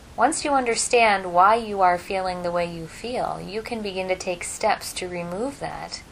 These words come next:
or change that, or grow from that into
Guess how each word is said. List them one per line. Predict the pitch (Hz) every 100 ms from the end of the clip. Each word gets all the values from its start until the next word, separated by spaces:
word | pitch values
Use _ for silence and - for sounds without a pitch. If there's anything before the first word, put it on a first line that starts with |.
| - - - -
or | 180
change | 175 - 202 220 269 311 -
that, | - - - - - - - - - -
or | 190
grow | 185 180 185 202 262 185 - 87 - - -
from | - 85 80 76
that | - - - - - - - - - - - -
into | 196 214 233